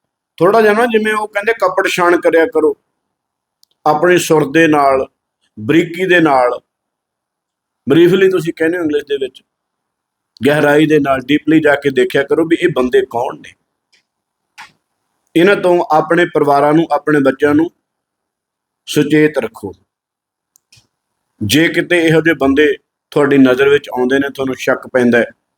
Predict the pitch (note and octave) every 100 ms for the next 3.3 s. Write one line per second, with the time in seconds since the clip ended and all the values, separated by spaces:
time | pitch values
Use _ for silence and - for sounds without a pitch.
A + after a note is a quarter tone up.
0 | _ _ _ _ _ _ _ C#3 C3+ D3
1 | C#3+ D3+ D3+ C3+ C3 C3+ C#3 - D3 E3
2 | - _ _ _ _ _ _ _ D3+ D#3
3 | E3 F3+